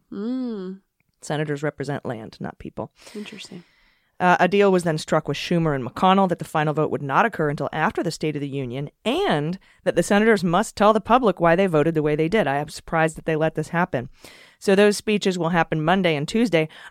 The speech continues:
Speaker 2: I, I suspect Schumer said, "Look, if you don't allow this to happen, I'm just gonna push this until forever with amendments.
Speaker 1: Mm-hmm.
Speaker 2: And you'll just have to keep tabling them on into eternity.
Speaker 1: Mm-hmm.
Speaker 2: And so you have to do this. I want the,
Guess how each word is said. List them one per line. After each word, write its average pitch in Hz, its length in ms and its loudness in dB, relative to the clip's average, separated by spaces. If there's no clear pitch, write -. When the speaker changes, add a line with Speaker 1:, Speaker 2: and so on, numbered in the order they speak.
Speaker 2:
I, 202 160 4
I 202 120 6
suspect - 500 0
Schumer 220 320 0
said, 185 220 0
"Look, 175 240 2
if 156 140 -6
you 202 120 -4
don't 190 380 2
allow 156 320 2
this 170 180 2
to - 80 -8
happen, 175 480 0
I'm 170 180 4
just 214 200 0
gonna 156 160 -2
push - 260 -4
this 156 240 -2
until 147 300 -4
forever 151 560 -2
with 139 160 -8
amendments. 127 560 -10
Speaker 1:
Mm-hmm. 185 240 -10
Speaker 2:
And 160 200 -2
you'll 165 220 4
just 165 200 -4
have 160 120 -2
to - 80 -10
keep - 220 -8
tabling 147 460 0
them 131 300 -8
on 151 160 0
into 143 380 -4
eternity. 127 560 -4
Speaker 1:
Mm-hmm. 190 160 -6
Speaker 2:
And 151 320 -2
so 165 180 2
you 156 240 0
have 175 200 2
to 185 60 -2
do 160 160 0
this. 151 320 0
I 156 120 2
want 156 260 0
the, - 80 -4